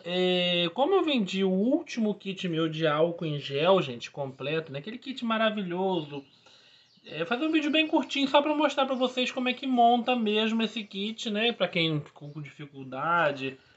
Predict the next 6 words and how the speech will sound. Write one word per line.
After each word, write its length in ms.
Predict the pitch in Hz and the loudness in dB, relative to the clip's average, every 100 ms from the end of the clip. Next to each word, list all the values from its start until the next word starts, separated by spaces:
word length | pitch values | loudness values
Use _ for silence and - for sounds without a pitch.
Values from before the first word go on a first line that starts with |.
| _ _ | _ _
né? 340 | 151 180 208 208 _ _ _ _ | -10 -2 -2 -2 _ _ _ _
A 160 | 147 175 | -2 0
embalagem 580 | 175 170 165 165 160 | 6 6 6 4 2
de 140 | 160 170 | -4 -6
presente 840 | 180 180 165 175 196 320 359 392 403 - _ _ _ _ _ _ _ _ _ _ _ - | -4 -4 -2 -2 -2 -2 -2 0 -2 -6 _ _ _ _ _ _ _ _ _ _ _ -8
com 420 | 254 269 349 | 0 0 0